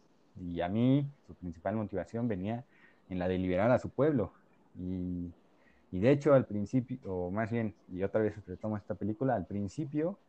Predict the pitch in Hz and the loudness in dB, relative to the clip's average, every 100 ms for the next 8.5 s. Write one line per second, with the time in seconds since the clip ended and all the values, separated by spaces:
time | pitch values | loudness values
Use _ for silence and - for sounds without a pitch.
0 | _ _ _ _ - - - 85 85 - | _ _ _ _ -20 -20 -20 -18 -18 -18
1 | - _ 123 82 82 80 78 _ _ _ | -20 _ -6 -6 -6 -10 -12 _ _ _
2 | _ _ _ _ _ _ _ _ _ - | _ _ _ _ _ _ _ _ _ -20
3 | - _ - 117 131 135 120 139 139 113 | -20 _ 0 6 6 6 4 4 2 2
4 | 120 123 107 113 - 101 95 110 165 - | 2 2 0 -2 -2 -2 0 2 2 0
5 | 87 80 82 82 - _ - 95 98 95 | -4 -6 -8 -8 -12 _ -4 -2 -2 2
6 | 135 160 165 131 160 - _ _ _ _ | 4 6 6 2 0 -10 _ _ _ _
7 | - 85 - 123 165 185 143 - 104 95 | -6 -6 2 8 8 8 2 0 -4 -4
8 | 87 - 104 95 87 | -8 -12 -10 -10 -10